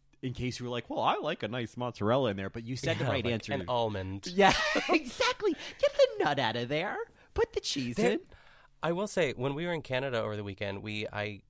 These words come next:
Speaker 2: uh, why w-, we bought olives, and they had an almond in one of the olives, and it was very deceiving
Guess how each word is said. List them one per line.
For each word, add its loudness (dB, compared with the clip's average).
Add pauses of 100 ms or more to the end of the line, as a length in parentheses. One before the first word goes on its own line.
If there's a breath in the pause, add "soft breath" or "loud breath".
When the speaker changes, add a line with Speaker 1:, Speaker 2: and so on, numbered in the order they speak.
(400)
Speaker 2:
uh, -14
why -10
w-, -10
we -8
bought -6
olives, -2
and -6
they -4
had -8
an -6
almond -4
in -6
one -4
of -8
the -10
olives, -4
and -4
it -8
was -6
very -2
deceiving -8